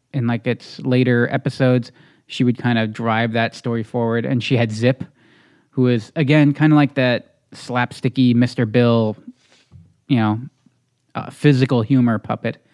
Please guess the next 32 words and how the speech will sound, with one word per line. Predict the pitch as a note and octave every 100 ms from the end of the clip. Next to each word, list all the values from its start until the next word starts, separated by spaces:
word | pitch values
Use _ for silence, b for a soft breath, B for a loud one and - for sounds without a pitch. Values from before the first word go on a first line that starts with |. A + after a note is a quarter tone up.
| B B B B _ _ _ _ _ _ _ _ _ -
And, | A#2+ A#2 A2+
uh, | A2 G#2 G2 _ b b b b b b _ _ _ _ _ _ _ _ _ _ _ -
and | C3
yeah, | D3+ C3
it |
was | A#2+ A#2+
in | A#2+ A#2+
Wienerville, | G3+ F#3+ B2
and | A#2+
it's | B2+
like | C#3+
a | D#3
little | G#3+ A3
city | - A3 F#3 C3 D3 C#3+
that | - C3 B2+ - -
Mark | A#2+ - G#2 C#3+ D3 F3 C3+ C3 -
Wiener | C3 D3+ F3+ C3+ A#2
would, | A2+ A2+ G#2+ - _ -
as | A2+ A2 -
himself, | A#2 A2 A#2 A2 -
walk | A#2+ G#2+
around | A2 A2 G#2 G#2
in. | G#2 G#2+ b b b b
And | C#3+
then | C3+ C3
they | B2+
had | B2 A#2+
the | A2
different | A2+ C3+ - A#2+ -
little, | C3+ A#2+ A#2+ A2
uh, | G2 D#2 - _ _ _ _ -
storefronts, | - C#3+ C3+ C3 C#3 B2+ B2 -